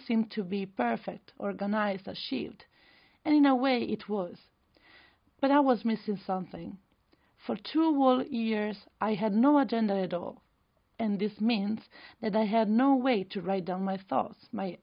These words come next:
ideas. I had no time to spend with myself. Everything was so real and suffocating. I was sad. What was the reason then? Did I decide for it,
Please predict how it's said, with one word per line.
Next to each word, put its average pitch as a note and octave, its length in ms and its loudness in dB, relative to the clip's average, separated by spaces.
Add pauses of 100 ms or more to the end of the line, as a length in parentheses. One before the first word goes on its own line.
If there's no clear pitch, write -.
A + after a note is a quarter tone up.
ideas. F#3+ 540 -6 (960)
I B3+ 120 4
had A#3+ 200 2
no C#4 240 6
time C4+ 400 2 (140)
to G#3 100 -4
spend F#3+ 400 -4
with F#3 100 -4
myself. F3 540 -8 (720)
Everything B3+ 580 2
was G#3+ 180 -2 (160)
so B3 380 2 (320)
real G#3+ 640 2 (180)
and A#3 160 0
suffocating. G3+ 800 -6 (500)
I A#3+ 140 0
was C4 300 -2
sad. F3+ 340 -4 (880)
What - 240 -4
was G3 240 -4
the F#3 100 -4
reason F#3 360 -6
then? F3+ 260 -12 (680)
Did C4 160 0
I A#3+ 80 2
decide A3+ 500 2
for G3 160 -2
it, - 300 -8